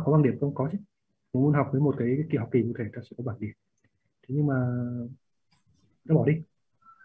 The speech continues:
Chúng ta sẽ không, không cho bảng điểm vào trong lớp môn học nữa. Và tất cả thông tin có liên quan đến cái đó người ta sẽ để cho lớp bảng điểm. Có nghĩa rằng bảng điểm, sinh viên, môn học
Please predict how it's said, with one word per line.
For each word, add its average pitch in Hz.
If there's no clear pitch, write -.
Chúng 127
ta 139
sẽ 147
không, 147
không 143
cho 147
bảng 120
điểm 110
vào 107
trong 131
lớp 160
môn 143
học 120
nữa. 135
Và 117
tất 220
cả 110
thông 143
tin 143
có 135
liên 147
quan 135
đến 127
cái 131
đó 131
người 135
ta -
sẽ 147
để 110
cho 127
lớp 147
bảng 113
điểm. 107
Có 120
nghĩa 143
rằng 120
bảng 117
điểm, 123
sinh 151
viên, 131
môn 131
học 110